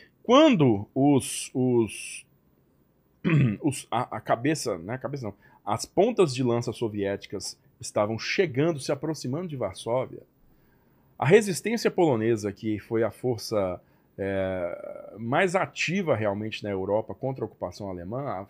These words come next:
resistência polonesa, o Armia Krakoia, né, é, dentro de Varsóvia e em outras cidades capitais aí da Polônia, decidiu se levantar contra a ocupação alemã.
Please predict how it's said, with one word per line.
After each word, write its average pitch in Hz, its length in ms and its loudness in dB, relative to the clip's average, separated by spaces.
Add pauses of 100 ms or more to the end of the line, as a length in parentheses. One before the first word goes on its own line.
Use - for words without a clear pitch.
resistência 135 480 -6
polonesa, 117 540 -4
o 98 120 0
Armia 120 400 0
Krakoia, 113 640 -2 (460)
né, 110 260 -4
é, 104 420 0 (1900)
dentro 143 360 -2
de 123 100 -6
Varsóvia 110 840 2
e 104 80 -8
em 104 120 -10
outras 113 320 -6
cidades 104 560 -4
capitais 98 560 -6
aí 95 80 -8
da 90 80 -6
Polônia, 101 640 -8 (760)
decidiu 135 420 -6
se - 140 -16
levantar 127 720 -8
contra 113 260 -12
a 107 40 -8
ocupação 98 460 -14
alemã. 101 280 -12